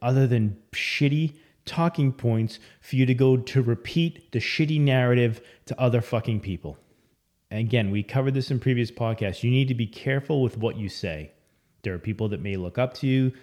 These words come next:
think you're smarter than they are. And if they hear you talk some stupid parroted talking point, that's how it grows. That's how that wave just, the wave of consensus just keeps fucking going. Lastly,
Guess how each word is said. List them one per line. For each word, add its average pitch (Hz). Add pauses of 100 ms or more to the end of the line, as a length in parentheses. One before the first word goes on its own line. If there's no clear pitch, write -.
(100)
think 110
you're 90
smarter 123
than 123
they 127
are. 123
And -
if 95
they 120
hear 135
you 131
talk 131 (200)
some -
stupid 156 (460)
parroted 151
talking 143
point, 107 (600)
that's 123
how 120
it 107
grows. 92
That's 104
how 117
that 123 (540)
wave 123
just, - (120)
the 107
wave 127
of 135
consensus 113
just -
keeps - (200)
fucking 101 (160)
going. 76 (1040)
Lastly, 107